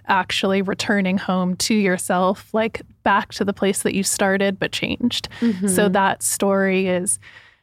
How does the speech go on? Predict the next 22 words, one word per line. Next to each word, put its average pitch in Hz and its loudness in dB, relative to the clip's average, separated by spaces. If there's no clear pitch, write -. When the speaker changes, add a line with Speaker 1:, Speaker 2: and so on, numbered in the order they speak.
Speaker 1:
it 220 2
inspires, 208 2
like, 185 -4
so - 0
many 190 0
of 190 -2
the 190 0
great 190 2
works 185 -2
of 185 -2
art, 175 0
like 185 -2
Lord 196 2
of 196 -4
the 226 2
Rings, 220 2
like 185 -2
the 185 -2
story 190 2
of 190 2
Frodo, 196 2
or 185 2